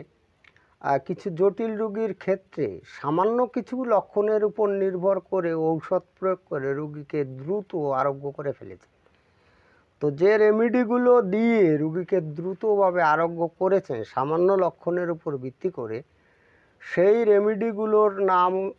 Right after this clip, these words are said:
নাম রাখা হয়েছে ম্যাজিক রেমেডি। তো আজকের ভিডিওতে এই পাঁচটি জটিল রোগের পাঁচটি ম্যাজিক রেমেডি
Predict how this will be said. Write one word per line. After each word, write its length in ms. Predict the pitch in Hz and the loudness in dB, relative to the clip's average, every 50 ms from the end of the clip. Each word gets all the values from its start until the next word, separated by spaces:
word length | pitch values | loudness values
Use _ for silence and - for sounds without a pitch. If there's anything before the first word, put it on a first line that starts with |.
| - 180 175 | -2 2 4
নাম 160 | 175 175 175 185 180 180 170 165 170 175 | 4 4 4 2 0 -2 -4 -2 0 0
রাখা 240 | - - - 170 175 170 | 0 0 0 0 0 2
হয়েছে 320 | 175 185 180 165 - - 135 117 117 113 123 - - 147 147 | 2 0 0 -2 -4 -6 -6 -6 -6 -8 -10 -12 -8 -4 0
ম্যাজিক 360 | 151 160 170 160 165 185 180 - 135 | 2 2 2 2 0 -8 -10 -8 -10
রেমেডি। 320 | 113 104 98 101 98 104 98 _ _ _ _ _ _ _ _ _ _ _ _ _ _ _ _ _ _ - | -10 -10 -10 -12 -14 -20 -20 _ _ _ _ _ _ _ _ _ _ _ _ _ _ _ _ _ _ -4
তো 60 | 147 - - - | -4 -2 0 0
আজকের 280 | 156 156 - - 202 196 185 180 | -2 -2 0 0 0 0 2 0
ভিডিওতে 420 | 190 196 226 233 226 - - 143 131 139 156 233 302 311 _ _ _ _ _ 151 | 2 2 2 0 0 0 -2 0 0 0 -2 -4 -10 -20 _ _ _ _ _ -2
এই 80 | 156 156 156 - | -2 -2 0 2
পাঁচটি 360 | 160 170 175 - - _ 220 220 185 190 | 2 2 2 0 -6 _ -8 -4 2 2
জটিল 320 | 202 196 190 226 220 214 202 202 | 2 2 2 -4 -6 -4 -2 -2
রোগের 260 | 196 175 160 151 139 123 - _ | -2 0 0 -2 -2 -2 -4 _
পাঁচটি 360 | 165 156 160 - _ _ 196 185 175 165 | 0 0 0 -2 _ _ -2 0 0 2
ম্যাজিক 300 | 156 160 160 185 196 - 190 190 | 0 0 -2 -4 -8 -6 -4 -4
রেমেডি 320 | 202 196 202 196 190 202 | -2 -2 -2 -2 -2 -4